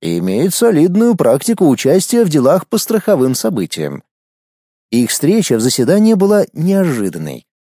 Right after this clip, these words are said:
Шепелявый не ожидал увидеть на месте представителя страховой, нашего, также не ожидавшего увидеть его в качестве представителя истца,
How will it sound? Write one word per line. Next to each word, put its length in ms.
Шепелявый 840
не 200
ожидал 460
увидеть 380
на 100
месте 360
представителя 680
страховой, 720
нашего, 920
также 520
не 160
ожидавшего 540
увидеть 520
его 580
в 160
качестве 380
представителя 680
истца, 480